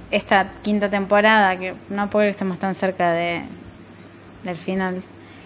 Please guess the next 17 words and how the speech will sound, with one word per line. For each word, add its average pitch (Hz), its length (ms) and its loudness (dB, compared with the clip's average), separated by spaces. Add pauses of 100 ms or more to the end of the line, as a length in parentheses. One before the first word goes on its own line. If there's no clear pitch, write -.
(720)
Y, 180 460 -2
y - 40 0
bueno, 185 200 2
sup-, 190 240 -2
terminó 202 320 6
superando 202 440 6
en 190 80 2
temporadas 180 640 4
a 160 160 2
Breaking 175 360 0
Bad. 185 220 4 (720)
Eh, 175 240 -8 (600)
van 180 160 -10
a 175 40 -8
ser 175 180 -8
seis 196 240 -2
finalmente. 214 680 0